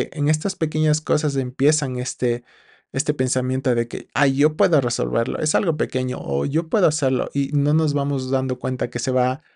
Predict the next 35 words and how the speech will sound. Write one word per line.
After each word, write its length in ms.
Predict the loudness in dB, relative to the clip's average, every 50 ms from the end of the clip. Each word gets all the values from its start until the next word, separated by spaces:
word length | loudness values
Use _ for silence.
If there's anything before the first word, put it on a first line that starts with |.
| _ _ -6
haciendo 360 | -4 -2 0 0 -2 -2 -4
cada 380 | -4 -2 -2 0 2 2 2 2
vez 500 | 2 2 0 0 0 -2 -6 -10 _ _
más 680 | -8 -6 -4 -2 0 0 0 0 -2 -2 -4 -6 -6 -4
y 100 | -4 -4
más 240 | -2 -2 -4 -2
grande, 380 | -2 -2 -2 -2 -4 -6 -10 -12 -14 -20 -20 -20 -20 _ _ _
porque 280 | -4 -4 -2 0 0 2
no 380 | 2 4 2 2 2 -2 -4
pusimos 680 | -2 -4 -2 -2 0 -2 0 0 -2 -2 -2 -4 -6 -6
a 140 | -6 -4 -4
Dios 380 | -2 -2 -2 -2 -4 -6 -6
desde 220 | -8 -8 -4 -4 -4
el 80 | -2
inicio, 400 | -2 -2 -2 -2 -2 -2 -2 -2
no 200 | -2 -2 -2 -2
pusimos 500 | -2 -4 -2 0 0 0 0 -2 -4 -8 -12 -8
a 160 | -4 -2 0
Dios 320 | 2 2 2 2 0 -4 -10 -20 -20 _ _ _ _ _ _ -2
cuando 240 | -2 0 2 2
esta 240 | 2 2 0 -2 -2
cosa 480 | 0 0 0 0 0 2 2 2 2 2
pequeña 400 | 0 -2 2 2 2 2 2 0
estaba 320 | 0 0 0 0 0 0 0
empezando 600 | -2 -2 -2 -2 -2 -2 -2 -2 0 0 0 0
a 120 | 0 0
darse 380 | 2 2 2 2 0 0 -2 -4
en 100 | -4 -4
nosotros. 640 | -6 -6 -2 -2 -2 -2 -4 -8 -8 -8 -10 -12 _
Entonces 440 | -12 -8 -4 -2 -2 0 0 -2 -2
se 100 | 0 -2
hizo 260 | -2 -2 -2 -6 -2
cada 300 | 2 2 4 4 4 4
vez 380 | 4 4 2 2 0 -4 -10 _ _ -20 -20 -20 _ _ _ _ -12
más, 680 | -8 -4 -2 -2 0 0 0 -2 -2 -4 -4 -8 -10